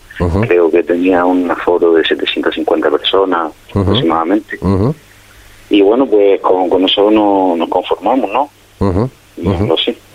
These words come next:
Speaker 1: Y
Speaker 2: Eh, tuvimos la oportunidad de hacerlo en dos mil diecinueve en el terreno de lucha de Tetir.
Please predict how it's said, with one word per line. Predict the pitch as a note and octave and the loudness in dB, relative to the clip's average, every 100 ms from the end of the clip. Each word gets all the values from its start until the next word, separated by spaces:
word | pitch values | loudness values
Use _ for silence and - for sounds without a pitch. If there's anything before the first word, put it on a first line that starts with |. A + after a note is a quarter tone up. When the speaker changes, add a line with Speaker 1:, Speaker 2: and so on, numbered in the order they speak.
| - - - - | -16 -14 -14 -2
Speaker 1:
Y | A2 A#2 A#2 A2+ | 2 4 4 4
Speaker 2:
Eh, | G2+ F2+ G2+ | 4 2 0
tuvimos | G#2 G2+ A2 | 2 2 2
la | A#2 | 2
oportunidad | A#2 - A2 A2+ | 0 0 0 2
de | A2+ G#2 | 2 0
hacerlo | A#2 A2 G#2+ G#2 G2+ G2 | 0 2 4 4 4 4
en | F#2+ F#2+ F2+ | 2 2 0
dos | F#2 | 0
mil | G2+ | 2
diecinueve | G2+ - G#2 G#2+ G2+ F#2+ | 0 0 0 2 2 0
en | F2+ | -4
el | F2 | -6
terreno | F#2 F2+ G2 | -2 0 2
de | F#2+ | 2
lucha | F#2+ - F#2+ | 0 -2 2
de | F2+ F2+ F2 | 4 4 2
Tetir. | E2 - G#2 | 0 -2 -2